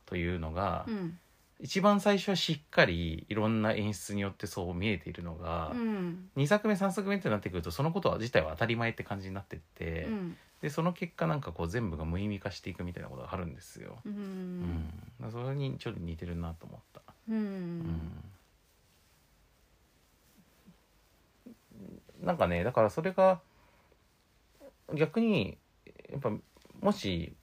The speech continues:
Speaker 1: これ、これからこの美女と野獣見たことない人が見るんだったら、
Speaker 2: うん。
Speaker 1: 両方見比べるといいと思いますよ。
Speaker 2: うんうん。
Speaker 1: もちろん先に見るのはアニメの方見てほしいんだけど、
Speaker 2: そうだね。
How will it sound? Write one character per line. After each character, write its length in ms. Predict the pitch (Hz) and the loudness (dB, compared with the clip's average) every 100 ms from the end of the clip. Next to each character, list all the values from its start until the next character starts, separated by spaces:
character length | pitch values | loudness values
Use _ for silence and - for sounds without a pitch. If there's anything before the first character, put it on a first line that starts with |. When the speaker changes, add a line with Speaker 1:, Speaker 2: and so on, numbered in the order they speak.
| - | -12
Speaker 1:
こ 120 | - 104 | -2 0
れ、 100 | 107 | 4
こ 120 | 127 | 4
れ 100 | 131 | 6
か 100 | 135 | 8
ら 180 | 123 123 | 6 4
こ 140 | - 120 | -2 2
の 200 | 110 104 | 4 2
美 120 | 107 | 2
女 100 | 110 | -2
と 100 | - | -2
野 80 | 78 | -4
獣 240 | 82 82 | -2 -4
見 60 | 98 | -2
た 100 | 85 | -2
こ 80 | - | -4
と 120 | 82 | -6
な 120 | 80 | -4
い 60 | 85 | -6
人 160 | - | -8
が 80 | 78 | -8
見 140 | 85 | -6
る 100 | 87 | -2
ん 60 | 85 | -4
だ 80 | - | -4
っ 40 | - | -8
た 120 | 82 | -4
ら、 320 | 85 85 78 240 | 0 2 2 2
Speaker 2:
う 20 | |
ん。 280 | 233 180 - - | 0 -2 -6 2
Speaker 1:
両 200 | 185 220 | 4 4
方 200 | 233 196 | 2 2
見 160 | 156 | 2
比 100 | - | 4
べ 80 | 196 | 4
る 180 | 196 185 | 4 -2
と 100 | - | -4
い 80 | 87 | -4
い 40 | |
と 100 | 87 | -4
思 100 | 80 | -8
い 40 | - | -8
ま 120 | - | -10
す 160 | - | -8
よ。 80 | 82 - | -6 0
Speaker 2:
う 40 | |
ん 40 | 240 | 2
う 60 | |
ん。 300 | 226 185 190 | 2 0 0
Speaker 1:
も 80 | 196 | 4
ち 60 | 175 | 6
ろ 60 | |
ん 60 | 127 | 4
先 300 | 151 147 214 | 2 2 4
に 140 | 214 | 6
見 140 | 220 214 | 6 4
る 100 | 165 | 4
の 100 | 90 | 4
は 60 | |
ア 60 | 90 | 4
ニ 60 | |
メ 120 | 95 101 | 0 -2
の 80 | |
方 120 | 92 90 | 0 0
見 100 | 85 | -2
て 100 | 78 | -4
ほ 120 | 80 | -8
し 140 | - | -8
い 20 | 80 | -6
ん 100 | 78 | -6
だ 80 | |
け 140 | 78 80 | -8 -6
ど、 100 | 90 | 0
Speaker 2:
そ 140 | 90 | 2
う 40 | 87 | 2
だ 80 | |
ね。 420 | 87 202 240 226 | -2 -4 -4 -4